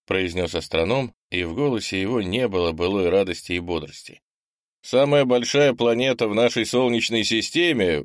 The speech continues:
вот она, колышется в рабочем окне программы, но движения эти —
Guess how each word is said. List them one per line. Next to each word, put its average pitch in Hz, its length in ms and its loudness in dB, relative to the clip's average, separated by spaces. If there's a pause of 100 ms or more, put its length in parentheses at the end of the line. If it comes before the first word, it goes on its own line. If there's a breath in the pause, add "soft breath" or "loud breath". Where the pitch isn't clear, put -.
вот 123 380 2
она, 76 380 -2
колышется 110 640 0
в 82 100 -4
рабочем 95 520 0
окне 95 340 -2
программы, 98 800 0 (160)
но 104 160 -2
движения 123 680 0
эти — 73 300 -12